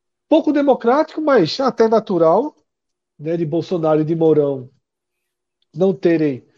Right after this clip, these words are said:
né, entregue a faixa. Terceira vez, né, na história do país que isso acontece, não são os primeiros. É, acabou gerando uma cena muito bonita, né, e que fortalece essa imagem,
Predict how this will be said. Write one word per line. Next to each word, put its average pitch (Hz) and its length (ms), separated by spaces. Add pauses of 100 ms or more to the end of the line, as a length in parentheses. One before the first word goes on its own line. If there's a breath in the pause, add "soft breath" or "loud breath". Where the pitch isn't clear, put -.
(380)
né, 147 300
entregue 151 420
a 151 60
faixa. 170 540
Terceira 254 420
vez, 214 340
né, 190 140
na 175 80
história 160 300
do 156 80
país 147 680 (260)
que - 120
isso 139 140
acontece, 156 720 (180)
não 160 140
são 160 180
os 151 80
primeiros. 151 680 (1200)
É, 139 320
acabou 190 380
gerando 208 520
uma 196 260
cena 180 300
muito 170 220
bonita, 196 640 (100)
né, 160 240
e 196 180
que 226 140
fortalece 226 880
essa 214 280
imagem, 196 680